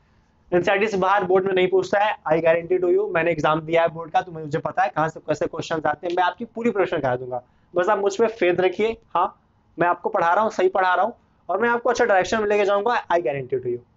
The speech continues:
ठीक है ना? तो ठीक है यार, बहुत ज्यादा लेक्चर बाजी होगी, आप chemical reactions पे आते हैं। What actually is a chemical reaction? क्या होता है chemical reaction? Chemical पढ़ लिया हमने, कोई भी ऐसी चीज जो matter है वो chemical है। तो chemical reaction क्या है? Reaction क्या है?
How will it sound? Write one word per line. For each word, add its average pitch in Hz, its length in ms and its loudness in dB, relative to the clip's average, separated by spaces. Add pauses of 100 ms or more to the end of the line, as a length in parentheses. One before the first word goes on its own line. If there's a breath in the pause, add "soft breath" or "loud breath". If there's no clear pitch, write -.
(100)
ठीक 208 140 0
है 190 60 2
ना? 196 100 -2 (380 soft breath)
तो 196 60 -2
ठीक 202 180 2
है 196 60 4
यार, 143 180 2
बहुत 147 220 0
ज्यादा 170 160 2
लेक्चर 170 240 0
बाजी 170 240 0
होगी, 208 220 -10
आप 208 180 -2
chemical 175 220 -6
reactions 156 380 -6
पे 151 100 -2
आते 135 200 -4
हैं। 131 100 -20 (260)
What 240 180 2
actually 220 360 0
is 226 60 0
a 220 60 -2
chemical 214 360 0
reaction? 226 400 -2 (360)
क्या 247 100 2
होता 233 220 2
है - 40 -6
chemical 180 300 2
reaction? 143 320 -2
Chemical 202 320 0
पढ़ 185 180 0
लिया 156 200 2
हमने, 131 220 -8 (640)
कोई 226 160 2
भी 226 100 2
ऐसी 220 200 2
चीज 220 220 0
जो 202 120 0
matter 196 320 2
है 196 40 2
वो 190 100 0
chemical 156 400 0
है। - 100 -8 (640)
तो 262 200 2
chemical 240 400 2
reaction 220 420 0
क्या 143 140 0
है? 123 100 0
Reaction 214 400 0
क्या 190 120 -2
है? 127 200 -2